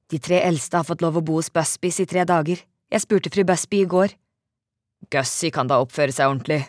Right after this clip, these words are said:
sa Philip. «Hun ville komme til å savne brødrene. Jeg vil at det skal være fredelig og hyggelig her når Sinclairs kommer. Lucy Sinclair beklaget seg over nervene sine i siste brev.» «Er du på det rene med at familien Busby er ivrige Yankee-tilhengere?»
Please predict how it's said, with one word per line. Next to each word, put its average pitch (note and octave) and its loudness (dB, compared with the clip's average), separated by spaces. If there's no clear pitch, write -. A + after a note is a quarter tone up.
sa D3+ -4
Philip. C3+ -4
«Hun B3+ 2
ville A#3+ 6
komme G#3+ 4
til G3+ 0
å G3 -2
savne F3 2
brødrene. E3+ 0
Jeg G3 0
vil F#3+ 6
at F3 0
det F3+ -4
skal F#3 -4
være G3 2
fredelig G3 2
og F3+ 2
hyggelig E3 0
her G3+ 2
når G3 0
Sinclairs E3 -2
kommer. F3 -2
Lucy E3+ 2
Sinclair F#3+ 0
beklaget E3+ 2
seg F3+ 2
over F#3+ 2
nervene D#3 0
sine G3+ 0
i G3+ -2
siste F#3+ -4
brev.» F#3+ -2
«Er C#3+ -4
du C3+ -2
på D3+ 2
det D3+ 2
rene C#3 2
med C#3 0
at C#3 -4
familien D3 0
Busby C#3+ -2
er C#3+ -2
ivrige D3 2
Yankee-tilhengere?» D3+ 0